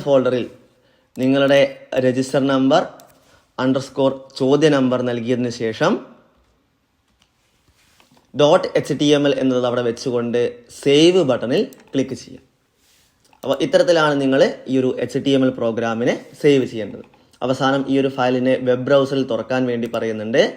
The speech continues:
അതിനുവേണ്ടി ഹോമിലെ എക്സാം ടെൻ ഫോൾഡറിൽ നിന്നും നിങ്ങൾ ചെയ്തിരിക്കുന്ന ഈ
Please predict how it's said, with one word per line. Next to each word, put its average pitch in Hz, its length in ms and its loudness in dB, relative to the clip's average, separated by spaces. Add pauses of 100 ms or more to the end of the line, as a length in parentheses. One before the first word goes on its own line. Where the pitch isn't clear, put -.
(440)
അതിനുവേണ്ടി 131 500 2 (160)
ഹോമിലെ 123 460 2 (1080)
എക്സാം 156 420 2
ടെൻ 156 180 0
ഫോൾഡറിൽ 127 440 0
നിന്നും 123 280 0 (800)
നിങ്ങൾ 143 260 2
ചെയ്തിരിക്കുന്ന 135 480 0 (220)
ഈ - 20 0